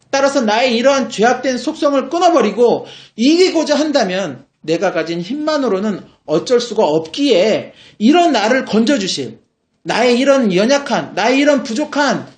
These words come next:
이런 나를 건져주실 영적인 권세를 가지신, 영적인 그런 권세를 가지신 분이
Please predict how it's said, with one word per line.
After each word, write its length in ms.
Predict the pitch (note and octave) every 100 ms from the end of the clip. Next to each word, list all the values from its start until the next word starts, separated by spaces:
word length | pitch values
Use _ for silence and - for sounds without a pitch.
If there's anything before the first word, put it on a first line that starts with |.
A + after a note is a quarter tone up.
| -
이런 280 | A#3+ D#4 A3+
나를 360 | F3+ C4 C4+
건져주실 880 | - G#3+ C#4+ A#3 A3 D#4+ C#4+ D#3 - - _ -
영적인 680 | F3+ A#3+ C#4+ - F4+ F4 A3
권세를 440 | - A3+ C#4+ F4 D#4+
가지신, 540 | A#3+ F3+ - B2+ G#2+ _ _ _
영적인 480 | D3+ E3+ F3+ F#3+ G3
그런 300 | F3+ G3 F#3+
권세를 460 | - G3 A3+ C4+ C4
가지신 500 | A#3 G#3+ A#3 A#3 A3
분이 500 | A#3 C4+ B3+ G3+